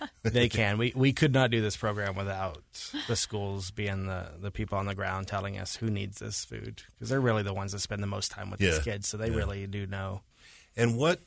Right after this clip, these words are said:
Speaker 2: does a typical backpack or food bag look like? What's, what's in there when the kid gets home?
Speaker 1: So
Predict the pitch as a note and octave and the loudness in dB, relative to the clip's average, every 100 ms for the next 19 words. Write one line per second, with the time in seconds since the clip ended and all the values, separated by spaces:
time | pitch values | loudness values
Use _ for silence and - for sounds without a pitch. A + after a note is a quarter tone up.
0 | - A#2+ A2 G2+ A2+ - G#2 G#2 G#2 - | -2 4 4 4 0 0 2 2 2 2
1 | G2+ G2 F#2+ - F2 - F#2+ F2+ - G#2 | 2 2 0 -8 -16 -10 -4 -4 2 2
2 | F#2 F#2+ F#2 F#2+ F#2+ F2+ D#2+ F#2 E2+ F#2+ | 4 4 4 2 0 0 0 -2 -4 -4
3 | G2 G2+ F2+ D2+ D2 D2 C#2 D2+ D2+ C#2+ | 0 2 2 2 0 -2 -4 -4 -4 -4
4 | D2+ C#2+ D2 - _ - F3 E3 E3 - | -2 -2 -4 -8 _ 2 6 8 6 2